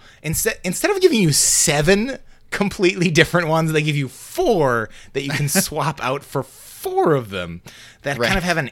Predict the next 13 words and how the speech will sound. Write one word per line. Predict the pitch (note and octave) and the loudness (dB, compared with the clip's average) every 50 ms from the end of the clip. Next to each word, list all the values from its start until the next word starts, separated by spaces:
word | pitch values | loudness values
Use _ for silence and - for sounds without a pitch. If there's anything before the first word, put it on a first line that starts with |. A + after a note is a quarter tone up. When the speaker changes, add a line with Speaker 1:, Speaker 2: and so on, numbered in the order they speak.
| _ - | _ -6
Speaker 1:
anime | G2+ G#2 B2 C#3 E3 E3+ E3+ E3+ F3 D#3+ | -2 0 0 0 0 0 0 0 -2 -2
type | D3 C#3+ - E3+ E3 D#3+ - | -4 -4 -6 -6 -4 -4 -4
style | - - - - D3 C#3 D3+ D#3 D#3 D#3 D#3 | -4 -6 -4 -2 -2 0 0 0 -2 -2 -4
to | D3 E3 D#3 | -4 -4 -4
them." | D#3 D#3 D3+ D#3 D3+ | -2 -2 -4 -4 -4
They're | C#3 C#3 C3 | -4 -4 -6
definitely | B2+ A#2 D3 C#3+ C#3+ - D3 C3+ | -4 -4 -6 -6 -4 -4 -8 -8
much | B2+ B2 B2 - - | -6 -8 -8 -8 -10
more | C3+ B2 B2 A#2+ | -8 -8 -6 -8
of | A2+ A2 | -6 -6
a | G2 G2 | -6 -6
modern, | F#2+ F#2 F#2 F#2+ G#2 G#2+ G#2+ A2+ A2 A2 A2 A2 G#2 | -6 -6 -6 -6 -6 -6 -6 -6 -6 -6 -8 -8 -10
like, | G2 G2 G2+ G2 F#2 - | -10 -10 -10 -12 -12 -16